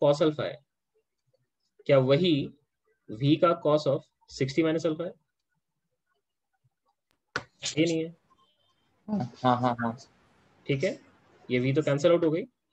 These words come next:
Speaker 1: और यहाँ से cos alpha की value मिल रही है आपको टू times of, इसको लिख लेते हैं cos A cos B, मतलब half into, this is half into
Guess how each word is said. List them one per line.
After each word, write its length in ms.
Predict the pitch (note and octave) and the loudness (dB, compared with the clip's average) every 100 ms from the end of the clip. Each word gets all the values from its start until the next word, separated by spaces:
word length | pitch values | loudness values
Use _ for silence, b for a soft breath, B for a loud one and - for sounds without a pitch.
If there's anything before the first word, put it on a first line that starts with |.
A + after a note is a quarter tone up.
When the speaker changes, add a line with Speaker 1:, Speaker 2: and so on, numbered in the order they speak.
| _ _ _ | _ _ _
Speaker 1:
और 120 | B2+ B2+ | -2 0
यहाँ 100 | B2 | 0
से 120 | C#3+ | 0
cos 260 | C3+ C3+ | 2 2
alpha 220 | C#3 C#3 D#3 | 2 0 0
की 140 | D#3 | 2
value 200 | C#3+ C#3 | 2 2
मिल 120 | C3 | 0
रही 100 | C3 | 0
है 60 | B2+ | 0
आपको 160 | - | -2
टू 240 | F3 - G3 | -6 -2 0
times 300 | F3 A#2+ C3+ | 0 -2 -6
of, 100 | B3+ _ _ _ _ _ _ _ - | -12 _ _ _ _ _ _ _ -10
इसको 180 | B2 C#3+ | -4 -2
लिख 160 | C3 | 0
लेते 180 | C3+ C3+ | -2 0
हैं 200 | C#3 C3+ | -2 0
cos 260 | B2+ B2+ C3+ | 0 -2 0
A 260 | C#3 D3 C#3+ | 2 2 2
cos 260 | C3 C3 C3 | 0 0 -2
B, 140 | C3 F3+ - | -4 -4 -10
मतलब 400 | A2 - A#2+ A#2+ - A#2+ | -10 -4 -4 -4 -10 -8
half 260 | A#2 C#3 - _ _ _ _ _ _ _ _ _ | -6 -6 -8 _ _ _ _ _ _ _ _ _
into, 320 | B2 A#2+ C3 C3 C3 C3 C3+ C3+ C3+ _ _ _ _ C4+ | -4 -2 0 2 2 2 0 -2 -6 _ _ _ _ -10
this 160 | A#2+ B2+ | -8 -4
is 200 | B2+ B2 B2 - _ _ _ - | -4 -6 -12 -20 _ _ _ -8
half 180 | B2+ C3+ | -6 -4
into 260 | C3+ D3+ | -4 -4